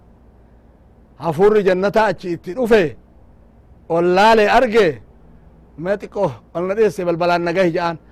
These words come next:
Akkana osoo jedhu aakhira Jannata seena duuba. Maal hawwita? Hawwi jedhaan agartee Rabbi. Jannata na seensi jedhan kunoo, fooqii wahii ilaalee, mana guddaa isaa ilaalee,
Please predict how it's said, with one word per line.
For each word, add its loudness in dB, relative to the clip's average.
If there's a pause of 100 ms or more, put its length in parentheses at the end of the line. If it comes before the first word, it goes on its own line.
(180)
Akkana -2
osoo -2
jedhu 0
aakhira 0 (1400)
Jannata -4
seena -6
duuba. -10 (3750)
Maal 2
hawwita? 2
Hawwi 2
jedhaan 0
agartee -4
Rabbi. -6 (180)
Jannata -4
na -6
seensi -8
jedhan -12
kunoo, -6 (1040)
fooqii 0
wahii 0
ilaalee, 2
mana -2 (300)
guddaa -4
isaa -4
ilaalee, -2